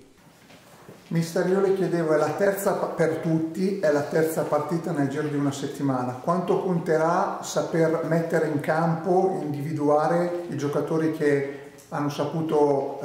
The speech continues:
risparmiare di più e avere maggiore condizione fisica? Domanda nella domanda, due partite di fila, due par-, due gol per Bonazzoli,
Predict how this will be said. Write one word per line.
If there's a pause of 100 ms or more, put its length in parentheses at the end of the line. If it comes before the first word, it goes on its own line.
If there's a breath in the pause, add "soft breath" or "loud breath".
risparmiare
di
più
e
avere
maggiore
condizione
fisica?
Domanda
nella
domanda,
due
partite
di
fila,
due
par-,
due
gol
per
Bonazzoli,